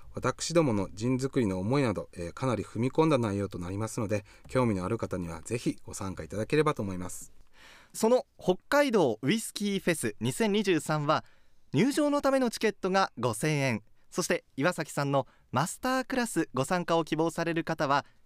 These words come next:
Speaker 2: ウイスキーフェスの入場券の他に、マスタークラスの参加チケッ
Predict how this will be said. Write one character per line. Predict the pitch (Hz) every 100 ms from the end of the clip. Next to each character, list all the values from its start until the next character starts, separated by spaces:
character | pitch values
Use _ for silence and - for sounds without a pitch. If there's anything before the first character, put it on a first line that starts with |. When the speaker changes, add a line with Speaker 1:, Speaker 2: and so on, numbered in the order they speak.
| - -
Speaker 2:
ウ |
イ | 226
ス | -
キ | 269
ー | 262
フ |
ェ | 277
ス | 202
の | 156
入 | 220
場 | 269 262
券 | 220 175
の | 123
他 | 127 - 180
に、 | 185 180 - _
マ | 117 160
ス | -
タ | 254 262
ー | 254
ク | 262
ラ | 262
ス | 226
の | 214
参 | 214 220
加 | 220
チ | -
ケ |
ッ | -